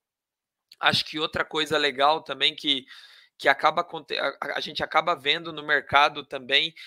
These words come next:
é que tá surgindo muita, muita, muita solução bacana pra ajudar a inadimplência.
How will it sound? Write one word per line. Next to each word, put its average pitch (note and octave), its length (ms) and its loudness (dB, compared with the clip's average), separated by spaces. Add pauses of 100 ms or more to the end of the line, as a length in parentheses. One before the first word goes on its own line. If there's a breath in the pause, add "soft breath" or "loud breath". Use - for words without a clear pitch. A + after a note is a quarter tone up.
(220 loud breath)
é - 80 -4
que - 140 -12
tá F3+ 200 0
surgindo F3 400 -10
muita, G3 720 -8
muita, F3+ 500 -10
muita E3+ 300 -8
solução D#3 460 -4
bacana D3 480 0
pra D3 160 -6
ajudar C3+ 240 -2
a C3 60 2
inadimplência. C3 920 -4